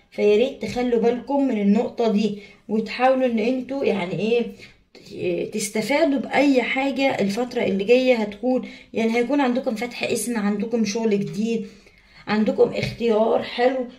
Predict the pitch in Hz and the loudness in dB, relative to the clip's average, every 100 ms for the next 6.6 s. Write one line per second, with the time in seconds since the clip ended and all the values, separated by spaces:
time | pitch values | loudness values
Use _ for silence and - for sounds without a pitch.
0 | - 202 - 233 233 262 254 202 208 247 | -6 -4 -4 0 2 2 2 2 2 0
1 | 254 214 202 196 220 233 247 262 277 - | 0 -2 -4 -4 0 2 4 4 0 -4
2 | 202 208 214 208 220 - 180 190 190 196 | -4 -2 0 -2 -4 -6 -8 -6 -6 -6
3 | - 202 233 262 202 202 196 - 226 202 | -2 0 2 0 -2 -2 0 2 2 2
4 | 196 - - - - 208 214 285 254 254 | -2 -8 -12 -16 -10 -6 -4 -4 -4 -6
5 | 277 - 262 - 262 247 - 208 208 202 | -6 -4 -4 -4 -4 -4 -2 0 0 0
6 | 233 226 202 202 175 185 | -2 -2 -2 -2 -4 -6